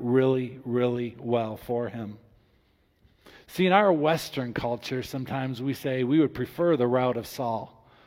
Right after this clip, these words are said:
We don't want to go through testing. We don't want to go through disappointments.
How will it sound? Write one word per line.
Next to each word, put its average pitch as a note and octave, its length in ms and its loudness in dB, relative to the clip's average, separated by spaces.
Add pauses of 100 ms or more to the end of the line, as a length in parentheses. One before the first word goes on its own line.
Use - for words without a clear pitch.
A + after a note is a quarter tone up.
(240)
We G3+ 140 6
don't F3+ 160 6
want F3 160 4
to E3 60 2
go F#3 280 6
through B2 220 -4
testing. B2+ 540 -6
We C#3+ 80 4
don't E3+ 160 6
want F#3 200 2
to F3 60 0
go F#3+ 260 6
through C#3 220 -4
disappointments. A2+ 1000 -10